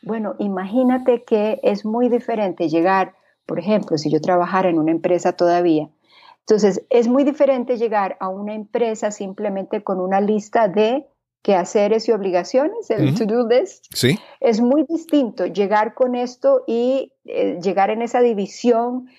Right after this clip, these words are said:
Speaker 1: y entonces uno se preocupa porque la otra persona no hizo esto a tiempo y que no me atrasen y todo. Ese estrés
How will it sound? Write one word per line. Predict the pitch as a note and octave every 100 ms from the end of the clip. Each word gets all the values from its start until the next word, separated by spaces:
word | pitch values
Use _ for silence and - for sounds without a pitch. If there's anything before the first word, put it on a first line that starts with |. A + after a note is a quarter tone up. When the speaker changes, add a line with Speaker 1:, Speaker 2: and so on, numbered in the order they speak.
| _ _ _
Speaker 1:
y | A3 G#3+ A3 A#3 A#3
entonces | - G3 G3+ G3+ G3+
uno | G#3+
se | G#3
preocupa | G3+ F#3+ G#3 G#3+
porque | F3+ -
la | F3
otra | F#3 G#3+
persona | G#3+ A#3 G#3+
no | G#3
hizo | G#3 G#3
esto | G3+ G3+
a |
tiempo | A#3+ A3+ A3 A3+
y |
que | G#3+
no | G3
me | G#3
atrasen | A3 A3 G#3+ G#3+ G3+
y | G3+
todo. | G#3+ A3+ - _ _ _
Ese | B3 C4+ C4 C#4+
estrés | A#3+ - _ - G#3+ G3+ C4 - -